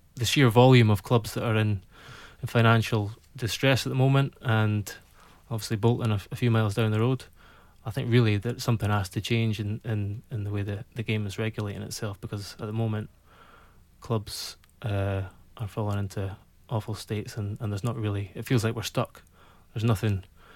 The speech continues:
Steve Dale bought the club for a pound in December, and he didn't, he's,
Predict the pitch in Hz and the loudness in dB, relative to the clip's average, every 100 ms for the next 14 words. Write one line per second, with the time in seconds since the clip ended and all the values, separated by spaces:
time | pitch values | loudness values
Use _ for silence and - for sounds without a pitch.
0 | - - - - 107 120 110 117 95 - | -20 -20 -10 -2 2 4 4 4 0 4
1 | 120 - 110 - 135 117 - - - 104 | 4 4 2 6 8 6 2 -8 -6 -2
2 | 107 120 123 104 98 - _ - - 110 | 2 4 4 2 -2 -6 _ -14 -4 0
3 | 117 120 - 123 - | 2 0 -2 -4 -6